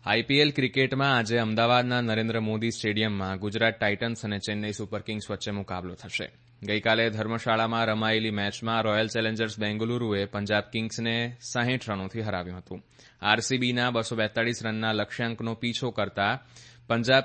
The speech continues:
કિંગ્સ સત્તર ઓવરમાં એકસો એક્યાસી રન બનાવીને ઓલ આઉટ થઈ ગઈ હતી. પંજાબ કિંગ્સના રીલી રોસેવે સૌથી વધુ એકસઠ રન બનાવ્યા હતા. આરસીબી માટે મોહમ્મદ સિરાજે ત્રણ વિકેટ લીધી હતી, જ્યારે સ્વપ્નિલ સિંહ,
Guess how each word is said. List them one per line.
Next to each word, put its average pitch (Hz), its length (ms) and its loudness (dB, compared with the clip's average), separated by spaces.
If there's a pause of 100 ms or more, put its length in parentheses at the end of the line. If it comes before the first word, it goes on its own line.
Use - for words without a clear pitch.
કિંગ્સ 139 340 -2
સત્તર 120 400 0
ઓવરમાં 117 560 2
એકસો 110 260 -4
એક્યાસી 113 380 0
રન 110 180 -2
બનાવીને 101 440 0
ઓલ 101 180 -2
આઉટ 95 180 -2
થઈ 98 160 -4
ગઈ 92 140 -4
હતી. 95 300 -10 (520)
પંજાબ 120 320 6
કિંગ્સના 131 480 0
રીલી 120 280 2
રોસેવે 110 600 0
સૌથી 110 380 -4
વધુ 104 340 -2
એકસઠ 107 420 -4
રન 95 120 -6
બનાવ્યા 90 340 -6
હતા. 92 240 -8 (760)
આરસીબી 123 460 2
માટે 123 340 2
મોહમ્મદ 117 460 0
સિરાજે 120 680 2 (420)
ત્રણ 135 240 2
વિકેટ 113 320 -2
લીધી 104 320 -2
હતી, 120 280 -4
જ્યારે 104 580 0 (320)
સ્વપ્નિલ 131 500 0
સિંહ, 131 360 -2